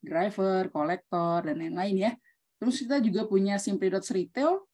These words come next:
Retail ini yang akan membantu, eh, perusahaan lebih dekat dengan customer-nya. Karena ini order management yang ada masuk ke omnichannel marketing ya. Jadi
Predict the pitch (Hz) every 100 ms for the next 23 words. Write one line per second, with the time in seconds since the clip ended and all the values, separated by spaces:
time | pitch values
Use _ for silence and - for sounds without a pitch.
0 | - 196 208 202 196 247 311 247 - 202
1 | - 277 285 233 190 170 180 - 285 302
2 | 302 - 185 180 175 170 165 160 - _
3 | _ - 185 208 294 - 214 240 254 185
4 | _ - 220 285 240 269 226 208 196 -
5 | 196 180 170 156 _ _ _ - 190 220
6 | 226 247 196 180 180 175 180 165 185 240
7 | 233 185 180 185 - - 165 170 196 196
8 | 175 165 - 180 160 175 165 190 175 170
9 | 165 - 170 190 175 151 156 185 190